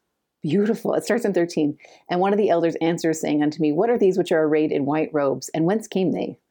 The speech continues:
And I said unto him, Sir, thou knowest," <laughs> which I kinda love. This is John saying, like, "You're the angel. <laughs> Tell me wh-, who these people are. Tell me what you know." Similar to what you see with Nephi in the Book of Mormon when he doesn't know all the answers. And so he asks the angel to guide him through his vision.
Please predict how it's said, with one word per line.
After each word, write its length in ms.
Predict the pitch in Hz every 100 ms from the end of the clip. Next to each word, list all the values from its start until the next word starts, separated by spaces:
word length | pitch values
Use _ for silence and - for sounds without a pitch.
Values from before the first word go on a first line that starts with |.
| _
And 120 | 156
I 80 | 170
said 200 | 190 180
unto 180 | 170 170
him, 140 | 156
Sir, 380 | 151 254 254 233 202
thou 160 | 226
knowest," 640 | 220 277 220 - - - -
<laughs> 60 | -
which 320 | 165 233 233
I 120 | -
kinda 200 | 247 311
love. 180 | 285 202
This 120 | 240
is 100 | 262
John 220 | 226 208 214
saying, 160 | 202
like, 220 | 170 170 - - _ _ _
"You're 240 | 202 269
the 140 | 311 208
angel. 480 | 247 359 - 160 240
<laughs> 320 | - 285 -
Tell 180 | 262 320
me 160 | 359
wh-, 400 | 302 247 214 -
who 120 | 269 254
these 180 | 247
people 240 | - 277 269
are. 100 | 262
Tell 180 | - 262
me 100 | 262
what 180 | 190
you 100 | 196
know." 240 | 202 247 302 - -
Similar 360 | - 339 370 311
to 140 | 233
what 280 | 196 - -
you 60 | 202
see 180 | 214
with 140 | 196 190
Nephi 400 | 202 233 170 160
in 80 | 160
the 80 |
Book 180 | 156 156
of 60 | 175
Mormon 280 | 180 156 156
when 140 | 156
he 360 | 143 180 185 - _ _
doesn't 240 | 233 277 233
know 80 |
all 180 | 285 339
the 140 | 185 156
answers. 340 | 156 - 151
And 160 | 180 175
so 120 | 190
he 120 | 185
asks 220 | 190 185
the 80 | -
angel 240 | 190 170
to 100 | 165
guide 240 | - 165 160
him 80 | 170
through 160 | 170
his 140 | 156 139
vision. 300 | 151 -